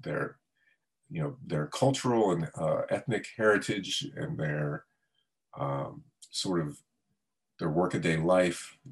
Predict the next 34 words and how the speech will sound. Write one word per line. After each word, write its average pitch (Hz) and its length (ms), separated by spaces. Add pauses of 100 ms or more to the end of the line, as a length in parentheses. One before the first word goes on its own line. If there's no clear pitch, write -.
uh, 73 140 (240)
everything. 110 360
It 78 120
was 85 120
a 85 40
very 120 340
eclectic - 480
crowd, 82 460 (440)
and 85 140
I, 82 340
I 80 60
just - 220
loved 90 500
it - 120 (220)
because 87 340
it, 82 180 (240)
like, 80 180 (260)
it 85 140
was - 160
my 87 480 (160)
feeling 92 300
that 78 140
if - 120
you 113 80
put 127 160
on 80 140
the 78 80
right - 280 (120)
sequence - 600
of 80 60
songs, 76 760 (1000)
that 85 160
you 95 220
can 85 680